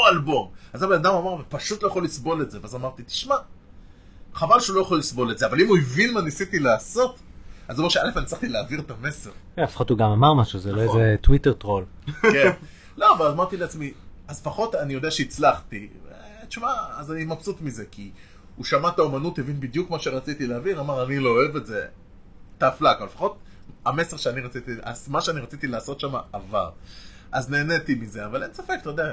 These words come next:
Speaker 1: כאומן, אתה, אתה עולה על במה, אתה רוצה שיאהבו אותך. למה
Speaker 2: Hmm.
Speaker 1: אתה עולה על במה?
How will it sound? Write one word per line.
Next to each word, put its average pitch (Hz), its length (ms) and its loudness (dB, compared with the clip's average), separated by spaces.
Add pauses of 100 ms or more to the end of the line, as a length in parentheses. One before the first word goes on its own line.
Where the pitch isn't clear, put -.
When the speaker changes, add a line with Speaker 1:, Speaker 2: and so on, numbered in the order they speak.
(200)
Speaker 1:
כאומן, 135 400 2 (120)
אתה, 113 120 0
אתה - 140 -4
עולה 123 180 0
על 135 80 0
במה, 139 220 -4
אתה 135 120 -12
רוצה 98 160 -14
שיאהבו 101 340 -8
אותך. 90 180 -18 (500)
למה 107 120 -6
Speaker 2:
Hmm. 123 40 -2
Speaker 1:
אתה 113 80 -4
עולה 110 160 -8
על 107 100 -10
במה? 101 280 -12